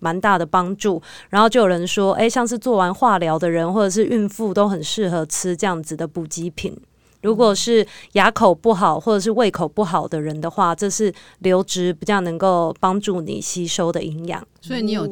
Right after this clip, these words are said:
Speaker 2: 喝过别的筋吗？就是牛筋之外，鸡精有吗？
Speaker 1: 因为在我印象中，鸡精都会带一种腥味，
Speaker 2: 嗯。
Speaker 1: 但是现在的那个低鸡精或者是这个牛筋，他们都完全没有腥味，然后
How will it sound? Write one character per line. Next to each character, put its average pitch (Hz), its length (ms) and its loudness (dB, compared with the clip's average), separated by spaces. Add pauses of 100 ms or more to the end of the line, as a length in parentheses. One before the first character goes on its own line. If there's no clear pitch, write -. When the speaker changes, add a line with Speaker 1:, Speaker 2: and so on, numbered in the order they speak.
(280)
Speaker 2:
喝 190 160 -10
过 180 160 -8
别 143 220 -10
的 139 240 -12 (100)
筋 151 200 -6
吗？ 143 340 -10
就 180 80 -12
是 175 180 -10 (200)
牛 143 260 -8
筋 151 260 -8
之 139 220 -12
外， 139 300 -12
鸡 208 180 -6
精 180 220 -8
有 151 120 -8
吗？ 131 280 -10 (340)
Speaker 1:
因 359 180 -2
为 381 120 2
在 349 240 4
我 185 360 4
印 311 220 0
象 277 220 0
中， 262 240 0
鸡 269 180 -2
精 277 220 -2
都 277 120 2
会 269 120 4
带 247 200 2
一 240 60 4
种 175 220 -4
腥 220 400 0
味， 214 380 0
Speaker 2:
嗯。 151 60 -10
Speaker 1:
但 320 140 2
是 311 160 0
现 294 220 -2
在 262 180 4
的 202 140 4
那 220 100 2
个 208 80 2
低 214 240 0
鸡 214 240 -4
精 208 320 0
或 214 140 2
者 190 60 2
是 196 180 -2
这 196 100 -4
个 202 120 2
牛 175 300 0
筋， 190 400 -2 (320)
他 330 120 0
们 302 160 4
都 277 120 6
完 202 240 4
全 202 160 -2
没 202 140 2
有 202 140 0
腥 202 380 0
味， 202 260 4
然 170 160 0
后 202 440 4